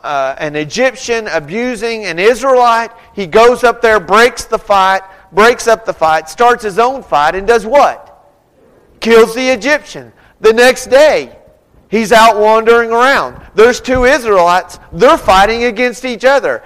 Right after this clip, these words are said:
He goes in there and says what? "Break it up." And one of them says what? "You're gonna kill me too?" And all of a sudden, Moses realizes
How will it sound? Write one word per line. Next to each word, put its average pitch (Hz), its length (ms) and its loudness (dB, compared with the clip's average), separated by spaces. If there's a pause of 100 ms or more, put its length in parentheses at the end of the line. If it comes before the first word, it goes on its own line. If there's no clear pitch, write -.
(160)
He 269 160 -4
goes 240 300 2
in 220 140 -2
there 208 160 2
and 233 100 -6
says 240 220 -2
what? 226 580 -2 (1120)
"Break 226 360 2
it 294 100 4
up." - 720 -2
And 208 160 -2
one 240 160 4
of 311 100 4
them 247 200 0
says 240 260 0
what? 285 460 -2 (1200)
"You're 151 120 -10
gonna 147 160 -6
kill 156 200 -8
me 156 160 -12
too?" 196 340 -12 (800)
And 180 140 -2
all 214 140 4
of 220 40 -10
a 202 60 -8
sudden, 226 300 -2
Moses 175 480 -4
realizes 147 840 -4